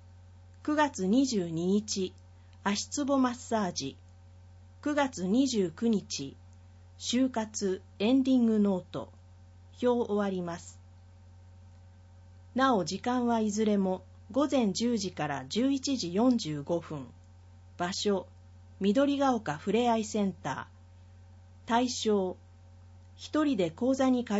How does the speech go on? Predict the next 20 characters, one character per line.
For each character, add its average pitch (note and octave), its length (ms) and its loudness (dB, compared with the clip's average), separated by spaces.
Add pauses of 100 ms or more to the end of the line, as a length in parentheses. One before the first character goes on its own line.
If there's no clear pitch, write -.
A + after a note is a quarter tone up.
う C4 140 4
こ C4 120 -2
と B3+ 140 0
が G3+ 120 -2
で D#3+ 120 -6
き G3 200 -6
る C#3+ 180 -6 (360)
六 G3 300 0
十 C#4 200 0
五 C4+ 140 2
歳 C4 380 2
以 B3+ 60 2
上 F3+ 260 0
の D#3 180 -6
市 C4 220 0
民 C#4 240 4
の D#3+ 100 -4
方。 D3+ 400 -10 (960)
定 C#4 200 6
員 B3+ 440 2